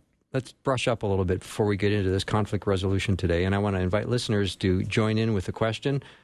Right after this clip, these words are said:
or a comment at eight seven seven, nine three three, two four eight four. You can also text the word book to that number 'cause, uh, Todd has offered ten copies of his book,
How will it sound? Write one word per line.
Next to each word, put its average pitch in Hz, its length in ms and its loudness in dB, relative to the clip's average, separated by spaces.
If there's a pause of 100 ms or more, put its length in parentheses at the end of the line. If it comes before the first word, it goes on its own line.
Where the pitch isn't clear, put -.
(200)
or 98 80 2
a 101 60 -2
comment 123 400 0
at 98 140 -2
eight 117 180 0
seven 104 300 0
seven, 113 320 0
nine 104 220 2
three 104 220 0
three, 110 300 2
two 131 260 0
four 113 340 0
eight 131 180 -2
four. 104 200 0
You - 300 -20
can 117 120 0
also 131 260 0
text - 320 -4
the 123 80 0
word 98 200 0
book 151 200 0
to 123 80 -2
that 98 180 -2
number 87 260 0
'cause, 107 220 -2
uh, 92 220 2
Todd 104 220 0
has 98 140 -2
offered 92 340 -2
ten 104 220 0
copies 101 360 -2
of 90 80 0
his 90 140 0
book, 95 200 0